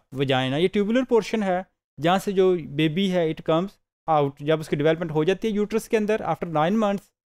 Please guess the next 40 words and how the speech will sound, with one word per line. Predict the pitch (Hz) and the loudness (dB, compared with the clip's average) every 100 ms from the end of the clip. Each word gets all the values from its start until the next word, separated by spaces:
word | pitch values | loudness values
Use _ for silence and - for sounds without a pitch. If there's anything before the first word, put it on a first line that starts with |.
| _ _ | _ _
तो | 175 | -4
through | 175 208 226 240 _ _ - | 2 2 2 -2 _ _ -4
vagina | 143 160 170 185 214 | 0 2 2 2 2
जो | 202 | 2
है, | 190 | 0
वो | |
क्या | 180 160 | 0 0
होगा | 143 139 | 0 0
कि | 196 247 160 | 0 0 2
यंग | 156 | 2
वन | 156 160 | 2 0
जो | 160 | -2
है, | |
उसकी | 147 208 | -4 -4
बर्थ | 139 139 - - | 0 0 0 -6
होगी। | 117 98 101 _ _ _ _ _ _ _ _ _ - | -6 -6 -16 _ _ _ _ _ _ _ _ _ -6
एक्सटर्नल | 233 - 285 294 | -4 0 2 4
जेनिटलिया, | 226 170 156 143 156 | 4 2 2 0 -2
एक्सटर्नल | - 269 | -2 -2
जेनिटलिया | 262 240 269 254 247 | 0 0 0 2 2
basically | 233 - 240 240 | 0 -4 -4 -2
वो | 233 233 | 0 -2
स्पेसिफिक | - 202 - 240 _ _ _ _ _ | 0 -2 -2 -8 _ _ _ _ _
रिप्रोडक्टिव | - 170 180 202 208 233 220 _ - | -4 0 2 2 2 0 -2 _ -2
पोर्शंस | 175 170 - 208 196 | 0 2 -2 -4 -2
हैं, | 175 | -4
ट्रैक | 165 165 170 | 0 0 0
के | 170 | -2
पोर्शंस | 160 151 180 170 | -6 -6 -6 -4
हैं, | 165 | -2
जो | 165 214 _ _ _ _ _ - | -2 -4 _ _ _ _ _ 0
क्या | 170 | 0
करते | 170 170 175 | 2 -2 -2
हैं | 175 | 0
कि | 185 | 0
जो | 165 170 | 2 2
रिप्रोडक्टिव | 165 165 175 190 269 | 2 0 0 0 0
ट्रैक | 240 196 170 165 | 0 2 2 2
है, | 170 | 0
उसको | 170 - 160 160 | 0 -2 -4 -4